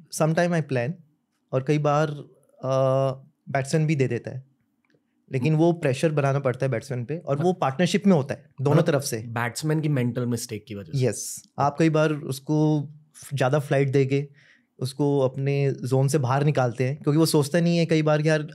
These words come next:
Speaker 1: अ, इतनी फ्लाइट आ सकती है। और जब फ्लाइट, जब mostly बैट्समैन देखते हैं, तो ऑटोमेटिकली उनको आता है, "चलो, छः मार देते हैं", तो
Speaker 2: हम्म।
Speaker 1: वहीं से वो मिस कर देते हैं। तो you have to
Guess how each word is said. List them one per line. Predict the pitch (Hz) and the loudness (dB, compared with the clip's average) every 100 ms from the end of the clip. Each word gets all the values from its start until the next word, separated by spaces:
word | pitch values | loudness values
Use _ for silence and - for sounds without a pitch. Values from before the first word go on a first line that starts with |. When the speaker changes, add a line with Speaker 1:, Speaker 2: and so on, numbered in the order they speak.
| - | 0
Speaker 1:
अ, | 135 143 139 | 2 2 -2
इतनी | 190 135 147 156 151 | -6 -4 0 0 0
फ्लाइट | 139 135 131 | 0 2 2
आ | 127 | 0
सकती | 143 139 147 | -2 -4 -4
है। | 123 160 _ _ - - | -2 -6 _ _ -20 -8
और | - | -2
जब | 156 | -2
फ्लाइट, | 170 147 147 | 0 0 2
जब | 175 185 156 - - 147 | 2 0 -2 -12 -6 -2
mostly | 143 180 | 0 0
बैट्समैन | 160 139 175 | 0 2 2
देखते | 143 135 160 | 2 2 2
हैं, | 165 | 2
तो | 170 135 - - | 2 0 -8 -4
ऑटोमेटिकली | 139 160 165 156 170 180 170 - | -2 0 0 0 -2 -2 -4 -4
उनको | 147 147 | 0 0
आता | 127 | 0
है, | 123 | -4
"चलो, | 117 127 | -4 -6
छः | 127 - 127 | -4 -2 0
मार | 117 107 | -2 -4
देते | 110 - | -10 -10
हैं", | 117 | -10
तो | 127 | -2
Speaker 2:
हम्म। | 123 120 | 2 4
Speaker 1:
वहीं | 113 151 185 | 6 4 4
से | 220 | 4
वो | 202 | 4
मिस | 180 170 | 4 2
कर | 147 | -2
देते | 120 117 113 | -2 -6 -8
हैं। | 110 - _ _ - | -12 -16 _ _ -4
तो | |
you | 185 185 | 2 2
have | |
to | 180 | 2